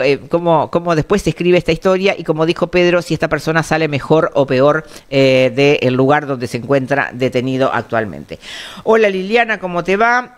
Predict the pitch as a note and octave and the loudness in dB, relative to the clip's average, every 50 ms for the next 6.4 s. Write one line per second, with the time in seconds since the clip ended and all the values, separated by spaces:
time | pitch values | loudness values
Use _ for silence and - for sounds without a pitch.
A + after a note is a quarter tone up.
0 | - - F3+ F#3 F3 D#3+ - D#3+ D#3+ E3 E3+ E3 E3 D#3 D#3+ D#3 D#3 - G3 G#3 | -6 -2 0 0 0 0 -2 -2 0 2 2 4 4 2 0 -2 -2 -6 0 2
1 | A3+ A3+ A3 - C3 C#3+ D3+ D3+ D3+ E3+ F#3 F3+ F3 E3+ E3 D#3+ D#3+ E3 D#3+ A3 | 2 2 0 -2 -8 -6 -4 -2 0 2 4 4 4 2 0 0 -2 -2 -2 -2
2 | G3+ D3 B2+ C3+ D3+ F#3 - A2+ A2 A2+ B2 C3 C3+ F3 F#3 F#3+ F#3 F#3 - - | 0 2 2 2 2 0 -2 -4 -4 -4 -4 0 2 4 4 6 4 2 0 0
3 | - E3+ D#3 D3+ C#3 - D3 - - A3 G#3+ G3+ G3+ G3+ G3 F#3+ - - - E3 | -2 -2 -2 -2 -4 -6 -6 -2 0 0 0 0 0 0 0 0 0 0 0 2
4 | D#3 D3+ C#3+ D#3 F#3 F#3+ F#3 F3 E3+ F3 F3 F3 - - - D#3+ E3 D#3+ D#3+ D#3+ | 2 2 2 2 2 2 2 4 4 4 4 4 2 0 2 4 6 6 6 4
5 | D#3+ D#3 D3+ - - _ - D#3 E3 D#3+ D#3+ - - G3 F#3 E3+ D#3+ D#3 - F#3 | 2 0 0 -2 -4 _ 0 0 2 2 2 0 2 2 2 2 0 -2 -4 -4
6 | F#3 E3+ D3 D#3 D#3+ - E3 D#3 | -2 -2 -2 -2 -2 -2 -4 -4